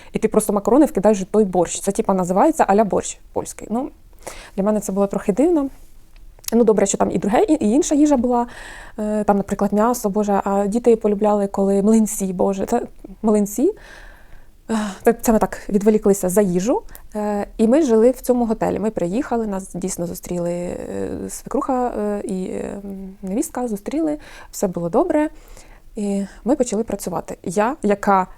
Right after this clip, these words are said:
е, працювала, е, не фізично, я просто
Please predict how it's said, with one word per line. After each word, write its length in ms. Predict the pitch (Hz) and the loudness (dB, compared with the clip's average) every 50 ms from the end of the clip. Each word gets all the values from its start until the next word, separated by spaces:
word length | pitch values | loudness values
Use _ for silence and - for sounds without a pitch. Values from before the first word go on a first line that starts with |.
| - - | -6 -2
е, 120 | - 190 | -2 -2
працювала, 580 | 180 - 190 190 - 220 208 202 190 185 185 - - - - - | 0 0 -2 0 0 2 2 4 4 4 2 0 -2 -8 -12 -12
е, 40 | - - - - - - - - - - 277 - - - - - | -12 -12 -12 -16 -20 -20 -20 -20 -20 -20 -20 -20 -20 -20 -20 -16
не 220 | - - 226 233 240 | -4 2 4 4 4
фізично, 500 | 233 226 202 180 180 - - - 262 339 - - - - - - - - - - - - - - - - - - 185 185 175 175 | 4 4 4 4 2 0 -2 -4 -6 -6 -8 -12 -20 -20 -20 -20 -20 -20 -20 -20 -20 -20 -20 -20 -20 -16 -10 -6 -6 -4 0 2
я 200 | 220 240 262 285 | 4 4 4 2
просто 760 | 277 - 208 208 240 269 - - - - 240 226 226 226 - | 2 2 4 4 4 4 2 0 0 2 4 4 4 2 2